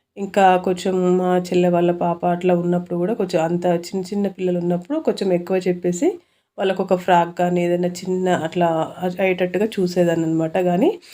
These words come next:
ఇప్పుడు ఇంకా పిల్లలు పెద్దవాళ్ళు అయిపోయిన తర్వాత ఇంకా ఛాన్స్ లేదు కదా,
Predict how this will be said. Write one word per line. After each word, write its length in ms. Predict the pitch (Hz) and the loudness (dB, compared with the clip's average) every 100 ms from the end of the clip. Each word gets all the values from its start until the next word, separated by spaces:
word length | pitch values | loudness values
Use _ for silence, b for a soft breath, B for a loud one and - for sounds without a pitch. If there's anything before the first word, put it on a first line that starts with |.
| B B | B B
ఇప్పుడు 180 | 190 190 | -8 0
ఇంకా 160 | 185 185 | 2 2
పిల్లలు 300 | 190 196 196 | 2 2 2
పెద్దవాళ్ళు 520 | 190 175 180 185 180 | 2 4 4 6 4
అయిపోయిన 340 | 165 165 180 | 2 0 -2
తర్వాత 440 | 175 170 170 170 175 | 0 0 0 -2 0
ఇంకా 280 | 240 185 175 | 0 0 -2
ఛాన్స్ 440 | 175 180 170 175 | -2 -2 -4 -2
లేదు 240 | 175 170 165 | -2 -2 -2
కదా, 220 | 190 | 2